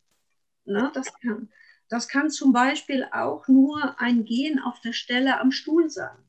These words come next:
Wenn ich das mal über zehn, fünfzehn Minuten mache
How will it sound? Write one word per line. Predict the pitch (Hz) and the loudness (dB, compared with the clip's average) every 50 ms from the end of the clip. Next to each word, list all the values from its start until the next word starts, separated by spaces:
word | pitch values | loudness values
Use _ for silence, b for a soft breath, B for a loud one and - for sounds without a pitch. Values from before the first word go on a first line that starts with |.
| _ _ _ _ _ _ _ _ _ _ | _ _ _ _ _ _ _ _ _ _
Wenn | - 208 233 | -2 0 0
ich | 233 226 - | 0 0 -2
das | - 240 254 262 - | -4 -4 -4 -4 2
mal | - 269 262 262 262 | 2 4 4 4 2
über | 208 233 233 | 0 -4 -8
zehn, | 226 - - 247 254 262 277 285 | -8 -8 -4 -2 -2 0 -2 -2
fünfzehn | - - 254 269 - _ - - 240 240 | -2 -4 -4 -4 -4 _ -6 0 2 4
Minuten | 240 240 240 247 247 247 247 - - 233 226 | 6 6 6 4 4 2 -2 -4 -2 -2 -2
mache | 226 220 240 240 - 269 294 320 | 0 -2 -4 -4 -4 -6 -6 -6